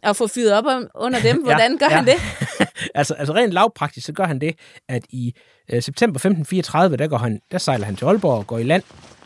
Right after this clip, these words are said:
Speaker 2: med nogle, han har nogle professionelle soldater med også selv, med to skibe,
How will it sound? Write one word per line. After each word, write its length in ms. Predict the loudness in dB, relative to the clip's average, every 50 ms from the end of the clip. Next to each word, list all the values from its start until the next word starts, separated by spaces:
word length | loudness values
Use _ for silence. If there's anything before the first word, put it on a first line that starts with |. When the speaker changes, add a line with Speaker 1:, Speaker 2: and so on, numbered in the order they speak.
| -16 -8
Speaker 2:
med 100 | -4 -2
nogle, 160 | -2 -2 -2 -2
han 80 | -2 -2
har 60 | -2
nogle 120 | -2 -2
professionelle 400 | -4 -2 -2 -2 0 0 -4 -4 -4
soldater 280 | 0 0 2 2 2
med 100 | 0 0
også 160 | -2 -2 0 2
selv, 180 | 2 2 2 0 -14 -20 -20 -14 -12
med 100 | -6 -2
to 180 | -2 -2 -2
skibe, 400 | -2 -2 0 2 2 2 0 -4